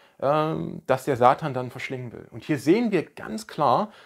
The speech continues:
wie diese Stelle einen alttestamentlichen Bezug hat auf erster Mose drei. Und die Frau,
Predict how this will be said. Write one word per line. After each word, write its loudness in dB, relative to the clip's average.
wie -10
diese 0
Stelle -2
einen -6
alttestamentlichen -6
Bezug -10
hat -8
auf -2
erster -8
Mose -10
drei. -20
Und 0
die -6
Frau, 4